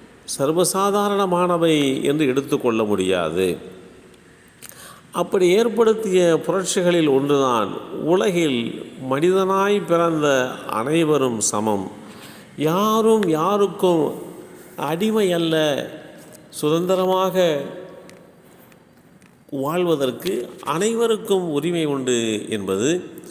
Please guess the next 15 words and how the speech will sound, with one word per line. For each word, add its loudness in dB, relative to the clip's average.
ஒரு 2
மனிதன் 0
சட்டம், -4
நீதி 0
போன்றவற்றுக்கு 0
முரண்படாத 0
வகையிலும் -2
அல்லாவிற்கு 0
மாற்றம் -2
செய்யாத 0
வகையிலும் 0
அடுத்தவர்களுக்கு 0
தீங்கிழைக்காத 0
அமைப்பிலும் 0
தான் 2